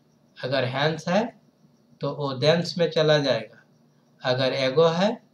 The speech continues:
तो before में बदल जाएगा, अगर tonight है तो आपका that night में convert हो जाएगा, अगर yesterday है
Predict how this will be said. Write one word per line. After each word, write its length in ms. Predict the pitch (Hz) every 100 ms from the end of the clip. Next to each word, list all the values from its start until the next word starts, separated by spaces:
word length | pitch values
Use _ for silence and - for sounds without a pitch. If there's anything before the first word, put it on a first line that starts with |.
| _ _ _ _ -
तो 120 | 135
before 480 | 127 139 - 170 175
में 180 | 175 165
बदल 340 | 156 156 147
जाएगा, 300 | 139 117 - - _ _ _ _ -
अगर 320 | 127 135 131 160
tonight 500 | 170 165 170 175 180
है 300 | 190 240 - _ _ _ _ _ -
तो 380 | 160 202 247 - _ _ 135
आपका 480 | 127 - 175 254 - _ _ _ _ -
that 240 | 120 147 160
night 420 | 165 156 156 160
में 260 | 180 262 - _ _ _ -
convert 380 | 139 135 139 135
हो 100 | 127
जाएगा, 400 | 113 110 - 127
अगर 220 | 131 131
yesterday 560 | 139 139 147 165 160
है 360 | 175 185 226 262